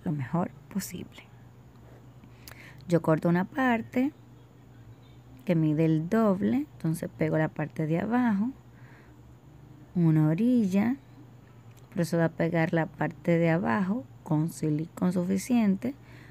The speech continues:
Me gusta en esta parte el silicón líquido porque el caliente se seca muy rápido y a veces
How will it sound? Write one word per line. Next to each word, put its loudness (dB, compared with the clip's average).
Me 4
gusta 0
en 4
esta -2
parte -2
el -2
silicón 0
líquido 4
porque -4
el -2
caliente 0
se -14
seca -2
muy 4
rápido 0
y 0
a 2
veces 0